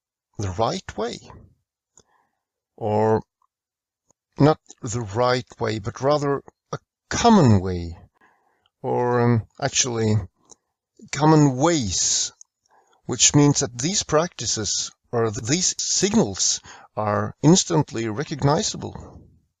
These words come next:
That is, these native or first language ways of doing it are idiomatic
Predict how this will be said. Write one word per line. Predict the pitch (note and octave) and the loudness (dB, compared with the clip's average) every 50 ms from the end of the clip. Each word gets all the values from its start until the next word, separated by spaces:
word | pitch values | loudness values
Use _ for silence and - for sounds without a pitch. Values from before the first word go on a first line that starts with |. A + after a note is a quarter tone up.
| _ _ _ - _ _ _ _ _ _ _ _ _ _ _ _ _ _ _ _ _ _ _ _ _ _ _ _ _ _ _ _ _ _ - | _ _ _ -20 _ _ _ _ _ _ _ _ _ _ _ _ _ _ _ _ _ _ _ _ _ _ _ _ _ _ _ _ _ _ 0
That | - D3 E3 F3+ | 0 2 2 2
is, | F#3 F3+ - - - - - - _ _ | 0 2 4 4 4 4 2 -2 _ _
these | - C3 E3+ A3+ A#3 - - D#3+ | -6 -4 -2 0 0 2 6 8
native | D3+ D3 D3+ D#3+ D#3+ - - - C3+ A#2 G2 F2 - | 8 8 8 6 2 0 -4 -2 -2 -2 -4 -4 -6
or | - A2 G#2+ G#2 G#2 G2+ G2 - _ _ _ | -4 -2 -2 -2 -2 -4 -8 -14 _ _ _
first | _ - - F#3+ G3 G#3 G3+ - - - | _ -6 0 0 2 2 2 0 0 0
language | C#3 C3+ C#3 C#3 C3 A#2+ - - - | 2 4 4 2 2 0 -4 -6 -6
ways | - A#2 A#2+ A#2+ B2 A2+ - - | -2 -2 -2 -2 -2 -2 -4 -4
of | G#2 F#2+ F#2 | -4 -8 -8
doing | F2+ G#2 A2+ A#2+ B2 A#2 G#2 | -6 -4 -2 2 4 4 4
it | F#2+ F#2 _ _ - - - - _ _ _ _ _ _ _ _ _ _ | 4 2 _ _ -14 -14 -14 -16 _ _ _ _ _ _ _ _ _ _
are | A#2 G#2+ G#2+ A2 - _ A#2+ | -4 -2 -2 -2 -4 _ -8
idiomatic | A2+ A2 C3 C3+ C#3+ D#3+ F#3+ G3+ - - - _ _ - - | -6 0 4 4 6 6 4 2 -2 -10 -16 _ _ -12 -12